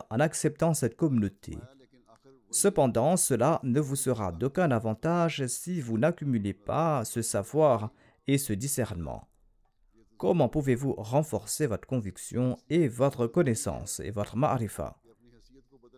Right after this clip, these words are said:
Vous nourrirez des doutes sur des sujets insignifiants et vous risquez de trébucher à votre dernière étape. » Ainsi donc, certains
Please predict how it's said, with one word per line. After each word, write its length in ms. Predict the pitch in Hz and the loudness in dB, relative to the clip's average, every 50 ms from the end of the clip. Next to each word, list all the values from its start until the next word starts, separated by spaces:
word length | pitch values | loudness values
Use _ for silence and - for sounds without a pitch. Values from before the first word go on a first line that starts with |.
| 127 131 135 131 135 120 _ 123 117 120 123 _ _ 127 131 _ _ _ _ _ _ _ _ _ _ _ _ | -20 -20 -20 _ -20 _ _ -20 -20 -20 _ _ _ _ _ _ _ _ _ _ _ _ _ _ _ _ _
Vous 240 | - 113 117 113 113 | -4 0 2 4 4
nourrirez 500 | 113 156 165 139 135 117 127 160 160 - 117 | 4 4 4 4 2 2 4 2 2 2 2
des 160 | 117 123 120 | 0 0 0
doutes 400 | 104 131 156 156 - 139 127 120 | 2 0 -2 0 2 2 2 2
sur 400 | 117 - - - 156 160 127 110 | 0 -2 -4 0 2 2 2 2
des 120 | 98 135 143 | 0 -4 -6
sujets 460 | 143 - 104 98 104 127 139 131 - | -6 -6 -6 -6 -2 0 -2 -2 0
insignifiants 680 | - 135 123 - - 139 117 90 - - 123 127 131 - - _ _ _ _ _ _ _ - - | -2 -2 -2 -2 0 -2 -2 -4 -2 -2 0 0 0 -2 -6 _ _ _ _ _ _ _ 0 2
et 200 | 139 143 - - - | 2 2 2 -2 -6
vous 220 | 120 110 117 113 | -4 -2 -2 -2
risquez 420 | - 135 139 135 - - - 156 143 | -2 -2 -4 -4 -4 -2 -2 0 0
de 80 | 113 | 0
trébucher 880 | 98 - - 147 127 101 98 - - - - 117 135 135 135 - - _ | -2 -2 -2 -2 -2 -2 -4 -6 -8 -6 -2 0 0 0 0 -2 -6 _
à 120 | - 110 107 | -8 -6 -4
votre 260 | 101 95 - - 92 | -4 -6 -6 -6 -6
dernière 380 | 92 104 101 113 123 131 113 | -4 -4 -4 -2 -2 -2 -2
étape. » 400 | 95 - - - 73 - - - - - - - - _ _ - _ _ _ _ _ _ _ _ - _ 135 120 113 113 117 117 110 107 107 92 98 98 92 90 92 95 101 _ _ _ _ _ _ _ _ _ _ _ _ | -4 -4 -8 -10 -12 -12 -14 -14 -16 -16 -16 -20 -20 _ _ -20 _ _ _ _ _ _ _ _ -20 _ -20 -20 -20 -20 -20 -20 -20 _ _ _ _ _ _ _ _ _ _ _ _ _ _ _ _ _ _ _ _ _ _
Ainsi 260 | - 170 180 165 - | 2 2 2 2 2
donc, 200 | 185 196 202 - | 4 2 2 2
certains 440 | - - - 151 - - - 165 - | 2 2 2 2 2 2 0 0 0